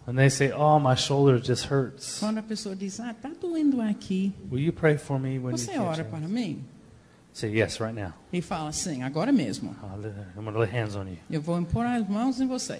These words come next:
Speaker 1: Be healed in Jesus' name.
Speaker 2: Seja curado em nome de Jesus.
Speaker 1: You'll shock them.
Speaker 2: Você vai dar um choque nessa pessoa.
Speaker 1: <laughs> But what if it doesn't work?
Speaker 2: Mas e se não funcionar?
Speaker 1: It's okay.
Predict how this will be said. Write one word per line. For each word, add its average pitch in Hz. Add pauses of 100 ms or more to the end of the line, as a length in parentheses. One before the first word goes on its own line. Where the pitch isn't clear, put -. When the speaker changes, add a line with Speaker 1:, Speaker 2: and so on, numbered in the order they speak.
Speaker 1:
Be 113
healed 107
in 104
Jesus' 101
name. 95
Speaker 2:
Seja 175
curado 160
em 127
nome 185
de 180
Jesus. -
Speaker 1:
You'll 104
shock -
them. 92 (300)
Speaker 2:
Você 185
vai 247
dar 262
um -
choque 190
nessa 147
pessoa. - (640)
Speaker 1:
<laughs> -
But 160
what 170
if 170
it 165
doesn't 170
work? 233 (180)
Speaker 2:
Mas 185
e 254
se -
não 339
funcionar? 311 (400)
Speaker 1:
It's 170
okay. 226